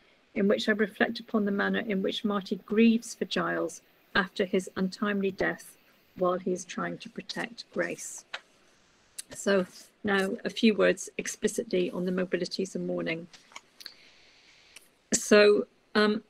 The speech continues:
as I've discussed elsewhere, the ending of Hardy's novel centres on Giles' sacrifice. He offers Grace Fitzpiers the shelter of his hut when she is cast out of her father's home on account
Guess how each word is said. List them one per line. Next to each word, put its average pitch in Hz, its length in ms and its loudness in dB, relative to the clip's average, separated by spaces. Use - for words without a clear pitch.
as 262 160 8
I've 285 100 4
discussed 240 460 -2
elsewhere, 208 500 0
the 202 200 -6
ending 247 340 6
of 233 80 -8
Hardy's 202 440 -4
novel 185 380 -4
centres 220 420 -4
on 208 160 -2
Giles' 214 360 -2
sacrifice. - 960 -8
He 226 160 4
offers 240 360 2
Grace 226 360 4
Fitzpiers 202 720 0
the 202 80 -4
shelter 220 400 -2
of 190 120 -4
his 190 180 -4
hut - 420 -4
when 190 160 -4
she 220 220 2
is 214 120 2
cast - 400 -4
out 190 240 -2
of - 100 -10
her 190 100 -4
father's 196 460 -2
home 180 420 -2
on 185 100 -4
account 202 440 -6